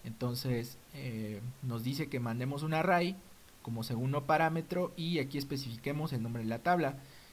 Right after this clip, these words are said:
Como pueden darse cuenta aquí genera S Q L, o sea, no tiene mayor ciencia. Esto va a generar S Q L. Entonces, eh, vamos a hacerlo como nos dice aquí. Entonces,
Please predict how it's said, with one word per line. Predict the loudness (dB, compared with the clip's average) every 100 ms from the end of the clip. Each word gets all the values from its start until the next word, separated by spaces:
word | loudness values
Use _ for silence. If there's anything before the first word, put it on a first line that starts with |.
| -2
Como | 2 2
pueden | 4 4 4 2 0
darse | 0 2 2
cuenta | 2 2 2
aquí | 0 0 2
genera | 4 4 4 6 4 4
S | 0 0 0
Q | -2 2 4
L, | 4 4
o | 0
sea, | 0 2
no | 2 2 0
tiene | -2 -2
mayor | -2 -2
ciencia. | -2 0 -2 -2 -4 -4
Esto | -2 0 2 4
va | 4
a | 2
generar | 0 0 0 0 -2 -6
S | -8 -6 -4
Q | 0
L. | 0 0 -6 -20 -16
Entonces, | -10 -6 -4 -4 -6 -20 -20 -20 -20 -20 -14
eh, | -6 0 0 2 2 0 -2 -6 -14 -20 -20 -14 0
vamos | 2 2 0
a |
hacerlo | 0 2 2 0
como | -2 -2
nos | -2 -2
dice | -4
aquí. | -6 -8 -12 -14 -20 -20 -14
Entonces, | -6 -6 -4 -6 -8